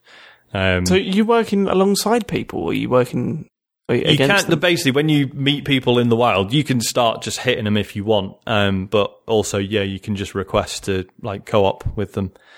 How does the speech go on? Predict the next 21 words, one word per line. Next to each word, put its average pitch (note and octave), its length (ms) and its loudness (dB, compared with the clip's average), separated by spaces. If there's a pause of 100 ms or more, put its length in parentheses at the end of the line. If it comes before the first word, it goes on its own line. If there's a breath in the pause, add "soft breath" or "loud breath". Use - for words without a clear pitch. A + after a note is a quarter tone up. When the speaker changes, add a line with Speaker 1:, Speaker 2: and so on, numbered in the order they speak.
(460 loud breath)
Speaker 1:
And G#2 80 -6
then G2 80 -2
it, G2 80 -4
like, G2+ 180 2
teams - 120 -4
Speaker 2:
Request G2 160 0
Speaker 1:
you G2 80 4
up. C#3+ 60 4
Speaker 2:
what, C#3 120 2
like, B2+ 240 -2
physically C#3 600 0
in C3 240 0
the C3 40 0
game, B2 300 -2
or A2 140 -4
you G#2+ 180 -8
just - 240 -10
naturally A#2+ 460 -4
start A#2+ 280 0
working A#2 360 -2
together? - 440 -6